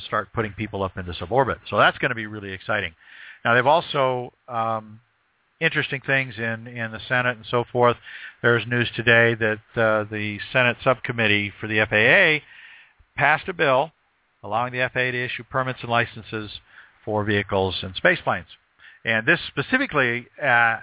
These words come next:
impacts X-Corp Aerospace and Virgin Galactic so that they can have their licenses and all their stuff in order for the, for the government bureaucrat bean counters so that they can actually take passengers up into space.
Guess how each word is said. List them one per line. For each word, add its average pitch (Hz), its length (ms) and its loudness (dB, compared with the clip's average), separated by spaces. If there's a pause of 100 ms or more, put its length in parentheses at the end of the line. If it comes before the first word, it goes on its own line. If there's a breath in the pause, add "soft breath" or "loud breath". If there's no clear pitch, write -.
(500)
impacts 120 480 0
X-Corp 113 640 -2 (100)
Aerospace 107 260 -2
and 107 80 -18
Virgin 101 220 -6
Galactic 101 460 -2 (440 loud breath)
so 127 80 0
that 113 80 -2
they 135 140 6
can 123 320 -4 (600)
have 143 280 2
their 135 140 -4
licenses 113 800 -4
and 107 120 -10
all 107 160 -8
their 101 300 -4 (400)
stuff 127 220 2
in 165 80 -2
order 151 280 2
for 135 140 -4
the, 139 80 -6 (440 loud breath)
for 120 80 -6
the 120 60 -4
government 123 360 -2
bureaucrat 123 500 4 (180)
bean 120 200 -2
counters 98 400 0 (540 loud breath)
so 131 80 -2
that 123 80 -2
they 117 120 6
can 117 80 0
actually 110 280 2
take 104 260 -2
passengers 87 440 2
up 85 140 -10
into 82 160 -14
space. 107 320 0